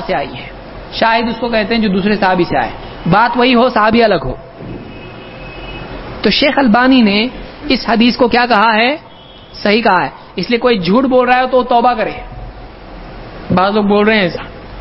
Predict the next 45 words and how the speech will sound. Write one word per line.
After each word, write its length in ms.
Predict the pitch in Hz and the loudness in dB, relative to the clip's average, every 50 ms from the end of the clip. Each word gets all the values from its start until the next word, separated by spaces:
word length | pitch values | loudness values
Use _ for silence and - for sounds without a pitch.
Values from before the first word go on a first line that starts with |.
| - - - - - - - - | -16 -14 -14 -14 -14 -10 -4 -2
کہ 80 | 208 | 0
شیخ 200 | 185 - 208 196 | 2 2 4 4
البانی 340 | 226 226 208 220 226 233 240 | 4 4 4 4 4 4 4
نے 100 | 240 240 | 4 4
خود 200 | - - 233 202 | 2 2 2 4
دیکھو 180 | 240 233 233 233 | 4 2 2 2
اس 100 | 226 226 | 0 0
کو 120 | 254 226 | 2 2
ضعیف 200 | 214 196 208 - | 4 4 2 2
کہا 180 | 208 170 143 107 | 2 0 0 0
ہے، 60 | - - - - - - - - - - | -4 -6 -8 -8 -8 -8 -12 -12 -8 -4
ایسا 300 | 196 196 196 190 - 214 | -2 0 0 0 0 0
نہیں 320 | 208 208 214 208 196 156 | 2 2 2 2 2 0
ہے۔ 60 | 123 - - - - - - - - - | -4 -8 -12 -16 -18 -16 -16 -16 -10 -2
شیخ 160 | - 208 185 220 | -2 0 2 2
الالبانی 480 | 220 208 196 180 190 202 220 240 240 | 2 2 2 2 2 2 4 2 2
نے 140 | 226 202 185 | 2 2 2
راوی 260 | 190 175 202 247 294 | 2 2 2 2 0
کو 100 | 311 285 | 0 0
ضعیف 260 | 247 220 208 196 - | 2 2 0 0 0
کہا 300 | - 165 165 156 135 139 | -2 -2 0 0 -2 -2
ہے، 140 | 147 175 226 - - - - - - - | -4 -4 -6 -6 -10 -12 -14 -12 -8 -2
لیکن 260 | 220 196 196 220 220 208 | 0 0 2 2 0 2
کہا 240 | 214 202 220 240 233 - | 2 2 2 2 2 0
کہ 60 | 247 | -2
اس 120 | 214 - - | -4 -2 -2
کے 80 | 233 | -2
سپورٹ 340 | - - 208 196 226 240 240 | 0 0 -2 0 0 0 2
میں 140 | 240 233 208 | 2 2 4
روایتیں 460 | 190 185 208 220 220 - 202 170 156 | 4 4 4 2 2 2 0 -2 0
ہیں، 420 | 156 165 185 214 254 277 302 330 339 - - - - - - - - | 0 2 2 4 4 4 2 0 -2 -6 -12 -14 -14 -14 -14 -8 -2
اس 180 | - 202 - 220 | -2 0 2 2
لیے 360 | 220 233 247 269 330 339 - - - | 4 4 4 4 2 0 -2 -2 0
حدیث 240 | 185 190 240 247 208 | 2 2 4 2 2
کیا 200 | - 262 240 240 | 2 0 2 2
ہے؟ 160 | 254 262 - - | 0 0 -2 -2
"لكن 680 | 196 196 202 202 214 214 214 214 - 262 262 247 226 | 0 2 2 4 4 2 2 0 0 2 2 4 4
الحديث 580 | 220 208 185 165 - 196 208 190 220 226 202 190 208 185 - | 4 2 2 0 0 0 0 2 2 2 2 2 0 0 0
صحيح"، 420 | 175 160 175 190 196 175 139 120 - - - - - - - - - | 0 2 2 4 4 2 0 -2 -6 -8 -12 -12 -14 -14 -14 -10 -2
لیکن 240 | - 185 175 190 196 | 0 2 2 2 2
حدیث 340 | 180 180 185 202 254 294 254 - | 2 2 4 4 4 2 2 2
صحیح 280 | 262 269 269 247 220 | 2 2 4 4 2
ہے۔ 160 | 170 113 113 - - - - - - - - - - - - | 0 -2 -6 -12 -14 -16 -18 -20 -20 -20 -20 -20 -14 -4 -2
حدیث 240 | 170 175 208 214 208 | 0 2 2 0 2
کیا 160 | 214 214 208 | 2 2 2